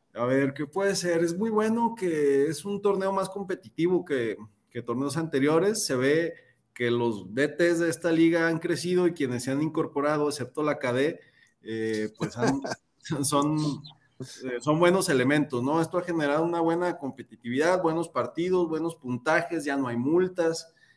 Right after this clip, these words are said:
Entonces, eso me parece algo bueno, pero tampoco voy a dejar de mencionar el triunfo de Les Artistes como lo bueno de la jornada. Eh, nos da mucho gusto por Dani y, pues, también a Zurro, ¿no? Que estas dos jornadas ha,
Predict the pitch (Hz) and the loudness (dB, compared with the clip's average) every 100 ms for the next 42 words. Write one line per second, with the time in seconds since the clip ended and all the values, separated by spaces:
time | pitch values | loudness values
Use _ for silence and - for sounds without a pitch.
0 | _ _ 107 107 135 139 170 165 156 147 | _ _ -12 -4 -2 -2 -2 -2 -4 -4
1 | 170 165 135 143 156 160 156 165 170 139 | -6 -2 -2 -2 -2 -2 0 0 -2 -2
2 | 131 127 123 - - 135 - 160 165 165 | -2 -2 -4 -4 0 0 2 4 6 4
3 | 147 147 151 165 156 127 117 123 139 135 | 2 0 0 0 0 -2 -2 0 -2 0
4 | 135 135 147 135 117 107 92 139 160 - | 0 2 0 0 -2 -6 -6 -2 -2 -4
5 | 127 107 101 113 123 131 127 110 - 101 | -14 -10 -8 -6 -4 -2 -2 -4 -8 -10
6 | 104 143 170 185 - _ _ _ _ _ | -4 0 2 0 -6 _ _ _ _ _
7 | _ 95 95 98 - 107 104 135 143 135 | _ -6 -4 -4 -6 -4 0 2 2 0
8 | 143 143 - 156 156 151 170 175 214 233 | 0 0 -2 -2 0 2 4 4 2 -2
9 | 233 151 160 180 190 196 - _ _ - | -2 2 2 2 -2 -6 -10 _ _ -4
10 | 135 131 123 120 127 127 117 117 98 101 | -2 0 0 2 0 -2 -4 -4 -2 -2
11 | 131 147 117 104 107 104 - 139 139 139 | -4 -2 0 0 0 -4 -2 0 0 0
12 | 147 139 143 147 147 139 131 131 127 | -2 0 0 0 0 -2 -2 -2 -6